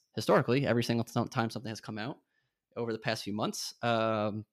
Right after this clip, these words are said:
around the Bidens or the Biden regime, Trump got charged with an indictment or mul-,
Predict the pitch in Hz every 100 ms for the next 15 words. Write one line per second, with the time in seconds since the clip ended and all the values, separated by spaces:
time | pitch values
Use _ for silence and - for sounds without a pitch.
0 | - 117 113 107 101 113 139 151 110 107
1 | 110 107 104 160 226 220 208 _ _ _
2 | _ _ _ _ - - 156 131 - 123
3 | 123 120 113 110 104 76 76 _ _ _
4 | _ - 104 107 104